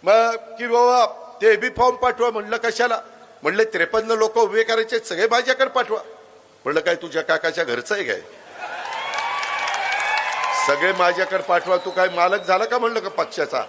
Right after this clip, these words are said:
त्याच्यामध्ये सगळे बसतील कार्यकर्ते, माझे मुस्लिम बांधव बसतील, माझ्या लाडक्या बहिणी बसतील, माझे तरुण तरुणी बसतील, माझे वडीलधारी बसतील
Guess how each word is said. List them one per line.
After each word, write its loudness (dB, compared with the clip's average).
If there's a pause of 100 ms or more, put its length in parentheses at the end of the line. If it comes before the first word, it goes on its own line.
(920)
त्याच्यामध्ये 2
सगळे -2
बसतील 0
कार्यकर्ते, 0 (560)
माझे 2
मुस्लिम -2
बांधव 4
बसतील, -2 (440)
माझ्या 2
लाडक्या 2
बहिणी 4
बसतील, 2 (500)
माझे 0
तरुण 0
तरुणी 2
बसतील, 2 (540)
माझे 2
वडीलधारी 4
बसतील 0